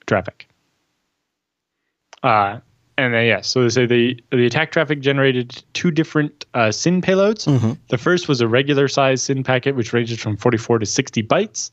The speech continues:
Speaker 1: But then they also had, uh, abnormally large ones ranging from seven hundred ninety-nine to nine hundred thirty-six bytes. Uh, the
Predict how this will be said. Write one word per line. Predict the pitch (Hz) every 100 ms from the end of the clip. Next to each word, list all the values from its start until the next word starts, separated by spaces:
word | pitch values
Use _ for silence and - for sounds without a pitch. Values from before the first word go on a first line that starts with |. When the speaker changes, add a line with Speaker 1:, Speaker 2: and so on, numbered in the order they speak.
| _ _ _ _
Speaker 1:
But | 117
then | 131
they | 131
also | 123 127
had, | 120
uh, | 139 131 -
abnormally | 127 120 131 123 120
large | 156 226 160
ones | 135 123 120
ranging | 127 123 120
from | 117 107
seven | - 156 151
hundred | 151 139
ninety-nine | 127 135 131 127 123 123 123 _ -
to | -
nine | 110 123 131
hundred | 127 117 110
thirty-six | 113 - - -
bytes. | - 92 - - _ _ _ _ _ _ _
Uh, | 110 101
the | 104